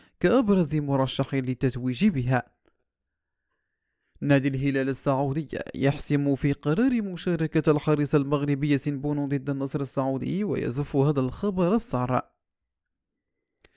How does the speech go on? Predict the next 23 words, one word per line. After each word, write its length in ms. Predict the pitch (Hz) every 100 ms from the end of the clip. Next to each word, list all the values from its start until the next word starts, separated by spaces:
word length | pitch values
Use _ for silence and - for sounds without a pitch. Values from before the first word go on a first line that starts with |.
| _ _ -
مانويل 500 | 220 262 233 226 208
بيلغري 480 | 170 170 127 - - - _ _
مدرب 540 | 196 254 294 254 247 202
نادي 180 | 202 190
ريال 220 | 175 170
بيتيس 360 | 170 170 160
الإسباني 800 | 175 165 147 - 151 196 127 - - _ _ -
يشيد 480 | 110 107 135 131 135
بالدولي 640 | 131 131 135 131 135 147
المغربي 520 | 139 131 139 147 131 135
عبد 280 | 143 127
الصمد 380 | 135 - 156 151
الزلزولي 640 | 139 131 135 131 131 190 175
بعد 340 | 165 156 151
تجديد 480 | - 147 139 247 214
عقده 500 | 170 170 160 151 156
مع 260 | 147 143
النادي 320 | 135 123 165 180
الأندلسي، 800 | 160 147 143 131 120 - 165 254 _ _ -
وهذا 400 | 262 254 208 160
ما 140 | 143
قاله 500 | 135 - 127 127 120
عنها. 420 | 135 233 135 127